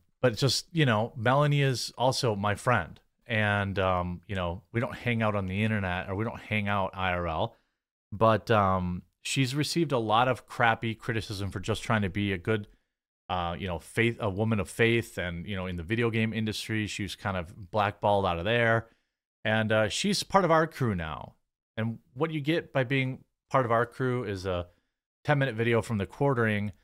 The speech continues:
uh, to make sure we build up this war chest so this clown doesn't mess with her. I want her,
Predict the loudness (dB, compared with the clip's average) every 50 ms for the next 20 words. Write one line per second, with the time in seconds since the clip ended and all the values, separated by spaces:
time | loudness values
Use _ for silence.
0 | _ _ _ _ _ _ -4 -2 -2 -4 -4 -2 -2 -2 0 0 0 0 0 0
1 | 2 2 2 2 2 0 0 -2 -4 -6 -4 -6 -2 -2 -2 -2 -2 -2 -2 0
2 | 0 0 -2 -4 -4 -4 -4 -4 -4 -8 -4 -2 0 2 2 2 0 -2 -4 -8
3 | _ _ _ _ _ 0 2 2 2 -2 -4 -6 -2 0 2 2 2 0 -4 -6
4 | -4 -6 -8 -4 2 2 2 4 4 0 2 4 4 4 4 2 0 -4